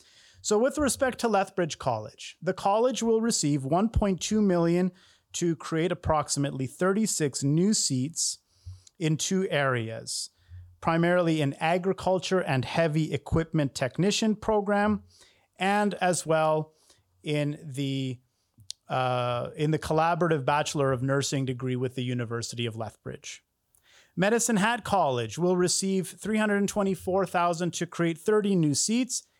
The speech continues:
in their healthcare aid certificate program. And right here at the University of Lethbridge, the university will receive three point seven million to create a hundred and eighteen new seats in four critical programs.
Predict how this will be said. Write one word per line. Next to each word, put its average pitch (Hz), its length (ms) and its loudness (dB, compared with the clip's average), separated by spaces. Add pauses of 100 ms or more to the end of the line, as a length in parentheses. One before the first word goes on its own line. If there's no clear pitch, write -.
(160)
in 170 200 -4
their 160 160 0
healthcare 165 640 -2
aid 135 280 -2
certificate 123 600 -8
program. 110 460 -10 (1000)
And 220 520 2 (180)
right 175 220 2
here 185 260 2
at 175 140 0
the 139 80 -4
University 196 580 2
of 175 100 0
Lethbridge, 170 520 0
the 147 80 -2
university 226 640 2
will 202 160 4
receive 185 440 2 (340)
three 262 320 -2
point 233 380 -4
seven 131 460 0
million 180 420 2
to 190 220 0
create 190 480 0
a 160 80 2
hundred 214 480 2
and 151 160 0
eighteen 180 560 0 (260)
new 180 320 2
seats 135 600 -2
in 160 180 -2
four 180 500 0
critical 147 500 -2
programs. 123 840 -4